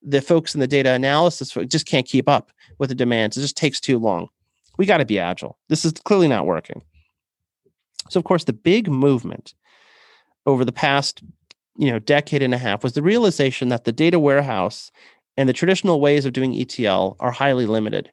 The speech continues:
because it slows everything down. Even though it ha-, answered the problem that we had in the eighties and nineties,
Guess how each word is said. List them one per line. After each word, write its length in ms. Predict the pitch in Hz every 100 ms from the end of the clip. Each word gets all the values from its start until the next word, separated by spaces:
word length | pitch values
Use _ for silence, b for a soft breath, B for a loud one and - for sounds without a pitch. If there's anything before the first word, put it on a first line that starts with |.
| _
because 380 | 127 - 131 123
it 120 | -
slows 440 | - 151 165 170
everything 400 | 156 143 135 127
down. 280 | 120 110 92
Even 220 | - 196
though 100 | 202
it 140 | 165 - -
ha-, 140 | 143 - -
answered 360 | 156 160 160
the 80 | 139
problem 320 | - 143 139
that 100 | 135
we 40 | 127
had 140 | 131
in 60 | 127
the 100 | 131
eighties 200 | 131 120
and 100 | 117
nineties, 440 | 127 165 214 220